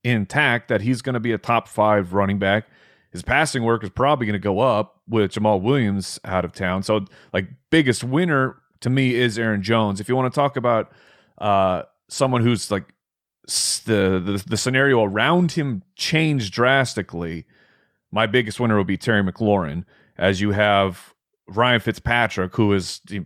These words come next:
fantasy football superstar. Pe-, fantasy football players love Ryan Fitzpatrick, and for good reason. I mean, like, the dude's got swag levels that are just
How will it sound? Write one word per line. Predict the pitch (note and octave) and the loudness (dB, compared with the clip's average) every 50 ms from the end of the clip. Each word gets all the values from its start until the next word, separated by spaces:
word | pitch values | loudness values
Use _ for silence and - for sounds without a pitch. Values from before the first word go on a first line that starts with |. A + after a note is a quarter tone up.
| - - - | -12 -18 -20
fantasy | - - D#3+ C#3+ C#3 C3+ B2+ - C3 | -6 -2 0 2 2 2 0 -2 -2
football | - - B2+ G#2+ - A2 G#2 G2+ | 0 0 0 2 2 2 0 0
superstar. | - - B2 G#2+ F#2 G#2 F2+ - - F#2+ G2 F#2+ | 0 -2 -2 -2 -2 -4 -6 -2 0 0 0 2
Pe-, | F#2+ C#3+ D#3 - - - - _ _ | 0 -2 -4 -4 -10 -20 -20 _ _
fantasy | - E3+ F#3 G3 G3 - - F3 | 0 2 2 2 2 0 -2 -2
football | - E3 D#3 C#3+ D3 C#3 B2+ | 0 -2 -2 0 0 0 0
players | - - C3+ A#2+ A2+ A2 G#2+ F#2 - _ _ _ _ _ _ | 0 0 2 2 4 2 0 -2 -8 _ _ _ _ _ _
love | E2 G#2 A2 B2+ C3+ C3 B2+ B2 B2 B2 A#2 A2 - - | -4 -2 0 2 2 2 4 2 2 0 0 -4 -8 -4
Ryan | G#2+ A#2 A#2+ A#2 A#2 A2 | 0 2 2 4 2 2
Fitzpatrick, | - - G#2 - - - A2 G2+ G2 F#2+ - - F2+ F2+ - G2+ | 0 -2 -4 -4 -2 0 2 2 2 0 -2 -4 -4 -4 0 0
and | G#2 G2+ G2 F2+ - _ - _ _ _ _ _ _ _ _ _ | 0 0 0 -2 -8 _ -20 _ _ _ _ _ _ _ _ _
for | - - G#3+ F3+ C#3+ | -2 0 2 2 2
good | A2 F#3+ G#3+ F3+ C3 | 2 2 2 2 2
reason. | A2 C#3+ E3 C#3+ A2 F2 - F2 F#2 | 2 0 2 2 0 -2 -4 -4 -2
I | A2+ | 0
mean, | C3+ C#3 C#3 C3+ | 0 0 2 2
like, | C#3+ C#3+ C3 | 0 0 0
the | D#3 D#3 | -2 0
dude's | D3+ E3+ E3 D3 | 0 0 0 0
got | D#3 E3 D#3 C#3+ A#2 - - - | 0 0 0 0 0 -6 -10 -8
swag | - - - B2 C3+ C#3+ D3 D3 C#3 A#2+ A2+ | -6 -6 -2 0 0 2 2 2 0 0 -2
levels | A2+ A#2+ B2 A2+ A#2 A2+ | -2 -2 -2 -2 0 0
that | A2+ A2+ | 2 2
are | A2 | 2
just | G#2 G#2 G2+ - - | 0 -2 -6 -8 -12